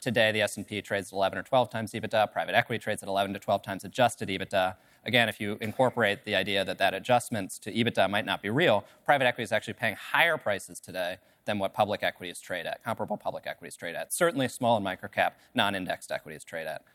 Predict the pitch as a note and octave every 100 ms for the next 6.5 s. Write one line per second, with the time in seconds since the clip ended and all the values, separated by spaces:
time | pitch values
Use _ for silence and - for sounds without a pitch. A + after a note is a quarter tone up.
0 | _ F#2+ F#2 F2+ F2+ F2+ F#2 E2+ F2 F2+
1 | F#2 - - - E2+ D#2+ - - - -
2 | C#2+ - - - - - _ _ _ -
3 | A#2 - F#3 E3 C3+ G#3+ A3+ B2+ A#2 B2
4 | - D3+ C3+ C3 A#2+ G#2 C3+ B2 C#3+ E3+
5 | B2 C#3 B2 A#2+ G#2+ A2+ A2 G#2 G2+ G#2+
6 | G2 - F#3+ G#2+